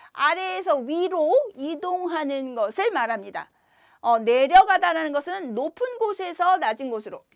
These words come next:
이렇게 되는 거고요. 올라가다는 건 요렇게 되는 거죠. 요런 그 방향, 위치에 따라서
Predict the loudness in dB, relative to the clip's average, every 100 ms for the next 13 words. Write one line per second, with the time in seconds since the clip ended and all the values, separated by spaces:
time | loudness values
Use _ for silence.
0 | -10 0 0 0 _ -8 -6 -4 -6 -6
1 | -10 -8 0 0 0 -4 -2 -2 -2 -8
2 | -10 -8 -8 -8 -4 -2 -4 -6 -10 -8
3 | -10 -12 -16 -12 -6 -4 -4 -6 -12 -8
4 | -8 -8 -12 -10 -4 0 0 0 -8 -20
5 | -20 -10 -6 -6 -4 0 2 0 -4 -10
6 | 0 0 0 -2 -2 -2 2 2 2 -2